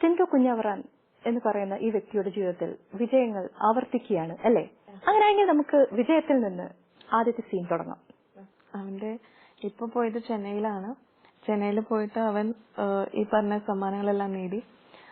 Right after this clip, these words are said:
Speaker 2: അത് മാത്രമല്ല,
Speaker 1: പക്ഷെ
Speaker 2: അവൻ
Speaker 1: അതല്ല ആദ്യത്തെ നാഷണൽ ഗെയിംസ്.
Speaker 2: അല്ല. അവൻ ഇപ്പോ അഞ്ച് വർഷം നാഷണൽ ലെവലിൽ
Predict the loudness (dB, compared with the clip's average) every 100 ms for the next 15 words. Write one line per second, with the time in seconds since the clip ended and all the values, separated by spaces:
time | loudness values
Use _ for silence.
0 | -4 0 2 0 0 0 2 2 4 4
1 | 6 6 4 4 2 2 2 2 0 -2
2 | -2 0 -4 -2 -4 0 -2 -4 _ _
3 | _ -2 0 -2 -8 _ _ _ _ _
4 | -20 -20 _ 2 4 4 2 -2 -2 0
5 | 4 2 4 4 4 2 2 2 2 2
6 | 2 2 2 2 -2